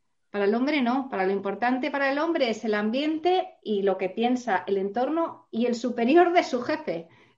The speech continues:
Esto lo analicé yo en mi tesis doctoral. Y las mujeres estamos en otra guerra. Y yo estaba en empresas donde el ambiente era buenísimo.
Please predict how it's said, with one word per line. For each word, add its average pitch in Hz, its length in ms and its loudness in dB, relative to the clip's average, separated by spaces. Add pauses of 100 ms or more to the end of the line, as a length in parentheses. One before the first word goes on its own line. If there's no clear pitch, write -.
(160)
Esto 247 280 -2
lo 311 60 2
analicé 294 460 0
yo 294 120 0
en 311 80 0
mi 262 100 -2
tesis 269 300 2
doctoral. 220 600 0 (480)
Y 233 120 0
las 233 200 0
mujeres 311 460 2
estamos 359 380 0
en 370 120 4
otra 226 240 0
guerra. 285 460 2
Y 226 100 -2
yo 254 80 2
estaba 370 220 0
en 359 80 4
empresas 214 520 0
donde 208 180 0
el 208 60 0
ambiente 285 380 0
era 330 180 2
buenísimo. 226 760 0